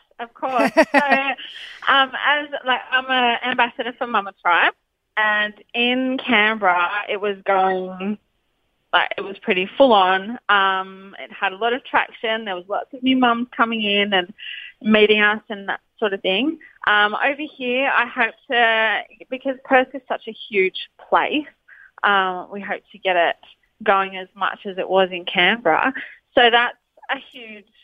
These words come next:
Speaker 1: goal for me, um, not only to create my own network, but because obviously I need that, <laughs> but
Speaker 2: <laughs> Yes.
Speaker 1: just for other mums as well to create their own networks 'cause you,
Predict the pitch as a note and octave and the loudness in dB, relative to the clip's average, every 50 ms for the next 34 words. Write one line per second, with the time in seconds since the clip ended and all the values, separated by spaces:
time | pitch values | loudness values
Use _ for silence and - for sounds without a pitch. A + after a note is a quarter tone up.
0 | _ _ _ _ _ _ _ - - G#3 F#3+ F3+ F#3 F#3 - _ - G3 G3 F3+ | _ _ _ _ _ _ _ -4 0 0 0 0 -2 -6 -16 _ -20 -16 -14 -12
1 | F3 E3+ E3+ E3 E3+ F#3+ _ _ _ _ _ _ _ - - G3 G#3 A#3 C#4 B3+ | -12 -12 -12 -14 -14 -18 _ _ _ _ _ _ _ -2 0 0 0 0 -4 -2
2 | - - C#4 C4+ C#4 C#4 C4+ - - A#3+ - - - A3+ G#3 F#3+ - - F#3 F3+ | -2 -2 -2 -2 -4 -6 -8 -8 -12 -12 -12 -10 -4 0 0 0 0 0 -2 -2
3 | F3 F3 F3+ G3 G#3+ G#3+ F#3 - - D3+ D#3 A2 - G#3 - - _ _ - F#3 | 0 0 0 -2 -4 -4 -6 -4 -2 0 0 -2 -2 -4 -8 -14 _ _ 0 2
4 | D#3 G#2 - - _ - G#3+ - G#3+ G3 - - F3+ F3 F3+ F3 - - - E3 | 2 2 0 -6 _ -14 -12 -10 -10 -8 -4 -4 -4 -4 -6 -12 -8 -4 -2 0
5 | - D#3 - - - E3 E3 E3 E3+ F3 E3+ - D#3+ G#3+ B3+ - C#4 C#4 C#4 A#3+ | 0 0 -2 -2 -4 -2 0 0 -2 0 0 2 2 2 2 2 2 2 2 4
6 | A3+ A3 A3 G3 - - C4+ C4 A#3 G#3+ B3 G3 - A#3 A3+ - - - _ _ | 4 2 2 0 -4 -2 0 0 2 2 2 0 -2 -6 -8 -8 -10 -18 _ _
7 | _ - - - - _ _ - G3+ - - A3+ A3 A3 G#3 G3+ F#3+ F#3 F#3 - | _ -20 -20 -20 -20 _ _ 0 2 4 4 2 0 -2 -8 -10 -10 -10 -12 -16
8 | F#3+ F3+ F3+ F#3 E3+ D#3 D3 - - _ - G#3 - _ - F#3+ F#3 F3+ D3 - | -18 -14 -8 -6 -6 -6 -6 -8 -12 _ -20 -20 -20 _ -10 -6 -6 -6 -4 -4
9 | E3+ - - E3 E3+ F3 F#3+ G3 - - - F4 A#4+ - - - - - _ - | -4 -4 -4 -4 -4 -4 -4 -4 -2 0 2 2 2 0 -2 -6 -14 -20 _ -10
10 | - C4 B3 B3+ B3 - _ _ _ _ _ _ _ _ _ - A#3+ A#3 A#3+ A#3+ | -4 -4 -4 -4 -4 -10 _ _ _ _ _ _ _ _ _ 0 2 2 2 2
11 | - | -2